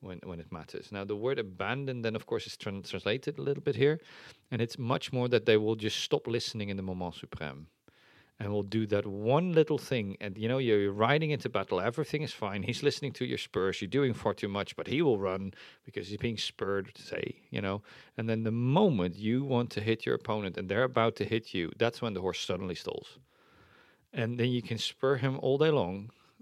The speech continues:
you will still get killed. Uh, of course, in real warfare of the time. And they were very aware, and they warn you of this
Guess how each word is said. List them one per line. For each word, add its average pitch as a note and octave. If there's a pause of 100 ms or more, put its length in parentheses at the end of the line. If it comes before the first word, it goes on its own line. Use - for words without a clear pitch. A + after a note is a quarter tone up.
(400)
you A#2
will G2+
still F2+
get E2+
killed. - (760)
Uh, -
of -
course, A#2+
in G2+
real G2+ (100)
warfare F#2+
of -
the -
time. - (600)
And A#2+
they G2+
were G2
very A2+
aware, G#2
and F#2+
they F#2
warn A2+
you G2
of F2
this F2